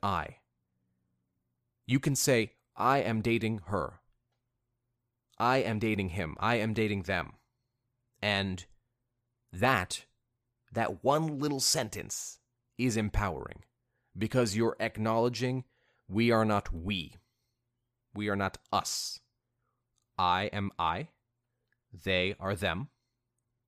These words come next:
And that's it. I maintain my individuality. It's an active choice to maintain your friendships,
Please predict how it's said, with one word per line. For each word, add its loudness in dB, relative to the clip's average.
And -6
that's 0
it. 0
I 0
maintain 2
my 4
individuality. -2
It's 2
an 2
active -2
choice 2
to -4
maintain 2
your 0
friendships, -8